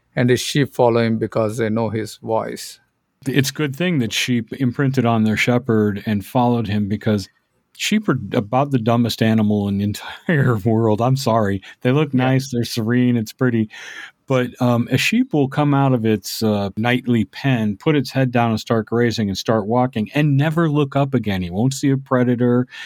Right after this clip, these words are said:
Speaker 2: He won't, he won't see that he's about to walk off the edge of a cliff. If the first sheep in a group of sheep does that, the other ones don't notice and keep walking and will follow him right over the edge of the precipice. So
Speaker 1: Yeah.
Speaker 2: that they, that they know the voice means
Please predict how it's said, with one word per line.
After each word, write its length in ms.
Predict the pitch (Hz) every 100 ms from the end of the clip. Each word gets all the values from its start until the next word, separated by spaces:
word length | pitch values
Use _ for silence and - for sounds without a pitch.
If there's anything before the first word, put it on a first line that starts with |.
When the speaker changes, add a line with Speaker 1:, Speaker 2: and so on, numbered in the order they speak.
| - -
Speaker 2:
He 100 | -
won't, 440 | 95 117 135 135 -
he 160 | - 123
won't 240 | 139 135
see 260 | - 139 135
that 140 | 120
he's 140 | 110 104
about 260 | - -
to 100 | 107
walk 400 | 98 120 123 -
off 200 | 120 117
the 80 | 117
edge 180 | 117 117
of 80 | 107
a 60 |
cliff. 500 | 107 - 127 123 123 -
If 120 | 135
the 80 | 107
first 340 | - 160 147 -
sheep 340 | - 160 139
in 80 | 110
a 60 |
group 340 | 104 151 160 -
of 80 | 135
sheep 300 | - 131 - -
does 220 | 127 120
that, 180 | 127 120
the 80 |
other 140 | 180 214
ones 220 | 170 135 _ _ _ -
don't 220 | 196 165
notice 380 | 180 208 185 143
and 100 | 131
keep 200 | 190 170
walking 360 | 165 190 185 175
and 160 | 135
will 80 | 120
follow 420 | - 185 196 180 156
him 140 | 131
right 160 | 156 180
over 220 | 185 180
the 140 | 156
edge 160 | 170 165
of 60 | 151
the 40 |
precipice. 640 | 143 185 180 113 - 92 -
So 320 | - 127 123 - - -
Speaker 1:
Yeah. 200 | 127 131
Speaker 2:
that 160 | 147 139
they, 180 | 151 143 127
that 160 | 147 139
they 180 | 147 135
know 420 | 127 139 160 190
the 140 | 170 139
voice 500 | 135 165 131 123 131
means 380 | 123 120 110